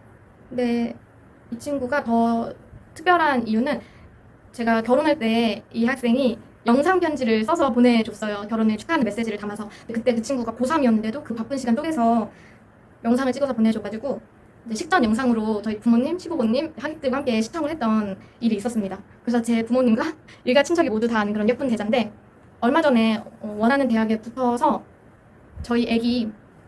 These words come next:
그때는 이제 제가 임신해 있을 때인데, 저희 애기 옷을 선물로 사가지고 편지를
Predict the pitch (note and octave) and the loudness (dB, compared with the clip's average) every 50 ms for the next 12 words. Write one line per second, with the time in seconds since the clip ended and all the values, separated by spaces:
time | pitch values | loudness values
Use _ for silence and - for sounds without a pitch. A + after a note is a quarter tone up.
0 | - - - - - A3+ B3+ A#3 G#3+ G3 G3+ G#3+ G3+ - A3+ A#3 B3+ C4 A#3+ A#3 | -20 -20 -18 -12 -6 0 2 2 2 2 0 -2 2 4 4 4 6 4 4 4
1 | B3+ B3 A#3+ G#3+ G#3 - G3+ G3+ A#3 B3+ A3 - - - - A#3+ A3+ G#3+ A#3 A#3+ | 4 2 0 -2 -6 -10 -6 -2 -2 -2 -2 -2 -8 -6 -2 0 2 2 2 2
2 | B3+ B3+ A#3+ - - A3 A3+ A#3+ C4 A#3+ A#3+ B3 B3+ A#3 G3+ F#3+ - - - - | 2 0 -2 -2 -2 -2 0 2 2 4 4 4 4 2 0 -2 -8 -12 -14 -6
3 | D#4+ D#4+ D4+ D4+ C4 E4 D#4+ D#4+ - - A#3 G#3 G#3 G#3 G3+ A3 - E4+ F#4+ F4+ | -4 -2 -2 -2 -2 -2 -2 -2 -2 -2 -2 -4 -4 -4 -6 -6 -4 -2 0 0
4 | F4 D#4+ C#4+ C4 A3+ - - - | 2 2 2 0 0 0 -2 -8